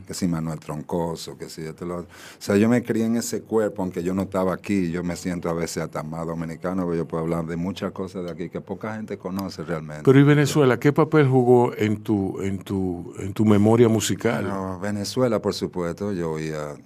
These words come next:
Speaker 1: todo lo que estaba en el radio y toda la cosa, me, toda la música folclórica de allá me llegó
Speaker 2: Venezuela,
Speaker 1: también.
Speaker 2: Venezuela hay que decir,
Speaker 1: Rica.
Speaker 2: Venezuela hay que decir que era una potencia en esa época.
Speaker 1: Pues, sin embargo, Venezuela es más potencia musical ahora,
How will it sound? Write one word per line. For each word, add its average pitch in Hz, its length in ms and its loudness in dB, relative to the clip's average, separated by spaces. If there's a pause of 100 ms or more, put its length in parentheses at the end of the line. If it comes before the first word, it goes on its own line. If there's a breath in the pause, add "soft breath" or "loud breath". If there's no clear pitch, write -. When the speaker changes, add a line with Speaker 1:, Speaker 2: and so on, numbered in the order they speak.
(440)
Speaker 1:
todo 85 360 -6
lo 78 140 -10
que 76 60 -8
estaba 73 280 -10
en 76 80 -12
el 73 80 -10
radio 82 280 -8
y - 20 -8
toda 78 160 -10
la 76 100 -10
cosa, 90 340 -8
me, 76 220 -10 (420)
toda 78 140 -8
la 78 80 -8
música 73 400 -14
folclórica 76 640 -10
de 71 100 -6
allá 69 400 -10
me 71 300 -14 (100)
llegó 71 160 -8
Speaker 2:
Venezuela, 117 440 8
Speaker 1:
también. 131 260 6
Speaker 2:
Venezuela 135 340 8
hay 135 60 6
que 139 100 6
decir, 131 380 8
Speaker 1:
Rica. 104 240 0
Speaker 2:
Venezuela 113 480 6
hay 127 80 8
que 135 80 6
decir 117 360 6
que 107 160 6
era 107 80 6
una 110 200 2
potencia 123 500 0
en 101 80 0
esa 95 300 -2
época. - 500 -10 (140)
Speaker 1:
Pues, 98 120 -8
sin 117 160 -2
embargo, 107 460 2
Venezuela 95 480 -4
es 107 60 -6
más 107 240 -2
potencia 104 500 -8
musical 85 680 -8
ahora, 71 480 -8